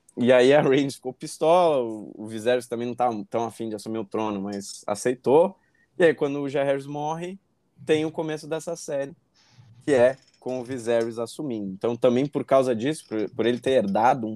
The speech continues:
trono, né, e um gover-, vindo de um governo que foi muito bem sucedido, ele, de certa forma, tinha muita cautela e tal. A gente vê nessa série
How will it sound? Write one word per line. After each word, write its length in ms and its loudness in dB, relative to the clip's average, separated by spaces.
trono, 420 -4
né, 300 -4
e 140 -2
um 100 -2
gover-, 400 0
vindo 340 6
de 80 6
um 80 6
governo 320 4
que 100 2
foi 140 8
muito 240 2
bem 140 4
sucedido, 440 0
ele, 140 0
de 80 -12
certa 240 -6
forma, 300 -4
tinha 120 -2
muita 220 -4
cautela 800 0
e 20 -10
tal. 240 -8
A 60 -8
gente 180 -14
vê 100 -8
nessa 260 -6
série 280 2